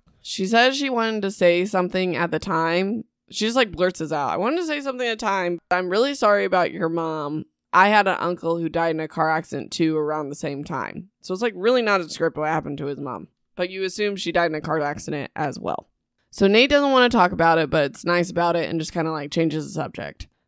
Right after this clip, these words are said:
They kinda talk about what happened during detention, and then he offers her a ride home again, and she says yes this time, 'cause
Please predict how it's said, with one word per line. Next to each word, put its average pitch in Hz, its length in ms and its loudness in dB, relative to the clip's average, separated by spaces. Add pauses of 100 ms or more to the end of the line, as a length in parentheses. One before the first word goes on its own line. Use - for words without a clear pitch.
They 170 80 0
kinda 247 280 2
talk 254 180 4
about 226 240 4
what 202 160 4
happened 190 540 4
during 165 300 2
detention, 240 560 2
and - 180 -2
then 180 100 2
he 180 80 2
offers 170 320 2
her 170 100 4
a 160 40 2
ride 156 180 2
home 156 180 0
again, 175 460 2
and 170 180 -4
she 214 160 -4
says 170 240 2
yes 160 380 0
this - 220 -12
time, 87 340 -10 (320)
'cause 156 340 2